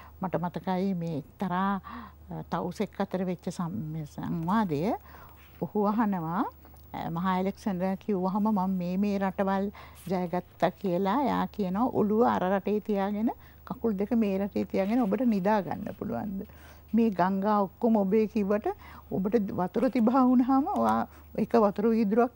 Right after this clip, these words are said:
ඇර ගංගා බොන්න පුළුවන්ද?" ඉතින් මං හිතන්නේ මේවා එක්ක මිනිහාට ගොඩක් දේවල් හිතන්න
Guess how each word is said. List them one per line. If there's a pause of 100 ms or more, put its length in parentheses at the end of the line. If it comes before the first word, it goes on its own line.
(120)
ඇර (240)
ගංගා
බොන්න
පුළුවන්ද?" (440)
ඉතින්
මං
හිතන්නේ
මේවා
එක්ක (460)
මිනිහාට (200)
ගොඩක්
දේවල්
හිතන්න